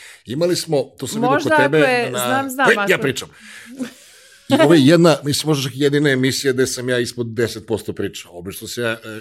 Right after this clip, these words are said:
Speaker 1: e, raskenjam i po četrdeset pet posto i onda u komentarima, Majstore, e,
Speaker 2: Kad
Speaker 1: ka-,
Speaker 2: ću ti
Speaker 1: da,
Speaker 2: malo.
Speaker 1: a, i onda kažem, "Nije intervju, dove-, doveo sam
Speaker 2: Sad
Speaker 1: gosta."
Speaker 2: će da te sažaljevaju.
Speaker 1: Da, doveo sam gosta da se ispričamo, međutim, ja ne umem da plivam uzvodno.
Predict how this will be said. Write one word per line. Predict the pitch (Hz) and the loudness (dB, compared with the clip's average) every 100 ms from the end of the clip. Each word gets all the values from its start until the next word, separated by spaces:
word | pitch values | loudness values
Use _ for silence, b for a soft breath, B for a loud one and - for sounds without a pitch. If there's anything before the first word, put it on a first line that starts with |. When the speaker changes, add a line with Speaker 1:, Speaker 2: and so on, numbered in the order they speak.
| - 107 104 110 | -16 -16 -12 -10
Speaker 1:
e, | |
raskenjam | 110 - 117 117 117 | -12 -12 -12 -10 -8
i | 113 | -10
po | 117 | -10
četrdeset | 117 311 117 117 - | -12 -6 -4 -2 -2
pet | 117 453 | 0 4
posto | - 415 453 - | 2 2 0 0
i | - | 0
onda | 127 | -2
u | 127 | -4
komentarima, | 127 123 120 131 127 120 | -4 -8 -4 -4 -4 -6
Majstore, | 101 101 104 - 110 | -8 -8 -8 -8 -8
e, | 98 B B B B B - 110 | -10 B B B B B -14 -4
Speaker 2:
Kad | 359 262 - | 2 2 2
Speaker 1:
ka-, | 277 | -2
Speaker 2:
ću | 254 | -2
ti | 302 | -2
Speaker 1:
da, | 269 | 2
Speaker 2:
malo. | 262 262 262 254 | 4 4 4 2
Speaker 1:
a, | 254 262 | 0 -2
i | |
onda | 110 113 | -6 -8
kažem, | 110 113 110 | -8 -8 -8
"Nije | 117 120 | -6 -6
intervju, | 123 123 120 127 | -6 -4 -2 -2
dove-, | 113 107 107 | -2 -4 -6
doveo | 110 107 | -8 -8
sam | 104 - | -6 0
Speaker 2:
Sad | 285 | 2
Speaker 1:
gosta." | 302 302 | 2 0
Speaker 2:
će | 294 | -4
da | 285 | -4
te | 277 | -4
sažaljevaju. | 285 269 247 247 226 214 214 | -6 -4 -2 0 0 -2 -4
Speaker 1:
Da, | 202 104 | -4 -4
doveo | 143 113 | -4 -4
sam | - 120 | -4 -4
gosta | 117 113 - | -2 -2 -2
da | 113 | -8
se | 104 104 | -8 -10
ispričamo, | - 104 110 127 123 | -12 -12 -10 -12 -12
međutim, | 120 113 113 113 123 123 120 | -10 -8 -8 -8 -10 -10 -8
ja | 120 | -6
ne | |
umem | 120 120 | -6 -6
da | 113 | -6
plivam | 101 117 113 107 | -2 -2 -2 -4
uzvodno. | 101 98 113 143 | -6 -8 -6 -8